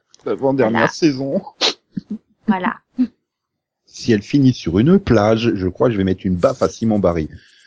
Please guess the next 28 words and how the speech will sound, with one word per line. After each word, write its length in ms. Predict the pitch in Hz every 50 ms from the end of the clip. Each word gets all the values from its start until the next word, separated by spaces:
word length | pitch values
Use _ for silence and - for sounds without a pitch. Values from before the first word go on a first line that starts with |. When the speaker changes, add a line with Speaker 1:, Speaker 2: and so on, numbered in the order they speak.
| _ _ _ _ _
Speaker 1:
Ah, 100 | _ - -
quoi, 160 | - 107 95
je 80 | 82 -
suis 140 | - - -
perturbé 400 | - 123 117 - - 123 139 131
par 140 | - 104 90
les 80 | 85
final 340 | 82 - 101 101 101 104 101
seasons 300 | - - 107 98 101 113
de 200 | 110 98 85 87
six 340 | - - - 127 123 110 104
épisodes, 440 | 98 87 - 90 76 92 90 95 92
ça 140 | - - 78
y 120 | 80 85
est, 60 | 85
c'est 120 | 87 - -
fini. 240 | - - 107 95 - - - - - - - - _ _ _ _ _ _ _ _ _ _ _ _ _ _ _ _ _ _ _ _ _ _ -
Il 40 |
y 20 | -
aura 100 | - 90
pas 100 | - 135
overdose, 840 | - - 135 127 117 120 117 107 104 104 98 107 117 135 135 120 107
euh, 260 | 98 92 92 90 85 _ _ _ _ _ _ _ _ _ _ _ _ _ _
pendant 160 | - 98 101
les 80 | 104 104
vacances 320 | 95 95 90 - 92 87
de 80 | 87 92
Noël. 360 | 87 82 76 67 60 65 78